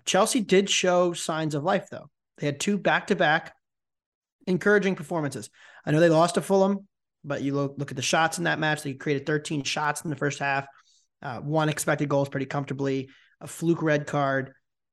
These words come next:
They lose the match two one, but I thought they played really well. I actually upgraded Chelsea after that loss to Fulham, which is kinda funny to say. Uh, but Chelsea got bumped. And then they played a pretty encouraging match against, you know, Palace,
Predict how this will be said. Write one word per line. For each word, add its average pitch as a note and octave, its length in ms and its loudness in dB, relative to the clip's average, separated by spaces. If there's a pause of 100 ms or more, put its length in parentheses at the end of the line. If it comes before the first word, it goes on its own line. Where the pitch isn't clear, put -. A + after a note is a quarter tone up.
(160)
They C3+ 120 -4
lose D3 240 2
the D3+ 80 -2
match C#3+ 200 0
two D3+ 160 0
one, C3+ 300 -2
but C3+ 160 -6
I C#3+ 60 -4
thought F3+ 180 -2
they D3+ 80 -4
played D3+ 140 0
really D3 180 2
well. D3 240 4
I A#2+ 120 -8
actually C#3 280 -6
upgraded C#3 260 -2
Chelsea C#3 320 -4
after C3+ 180 -6
that C3 260 0
loss C#3+ 520 -6
to C3 100 -8
Fulham, D#3 420 -4
which C#3+ 100 -12
is - 40 -14
kinda A#2 140 -10
funny B2 180 -8
to C3 60 -10
say. D3+ 240 -6 (540)
Uh, A#2 200 -4
but A#2+ 300 -4 (120)
Chelsea D3 260 0
got C3 180 0
bumped. D#3+ 360 0
And D#3 120 4
then G3+ 220 6
they F3 140 6
played F3+ 480 4 (580)
a E3 80 -4
pretty B3+ 320 2
encouraging G3+ 400 4
match F3 280 0
against, D#3 420 -8 (120)
you D3+ 80 -4
know, C3+ 80 0
Palace, E3 560 2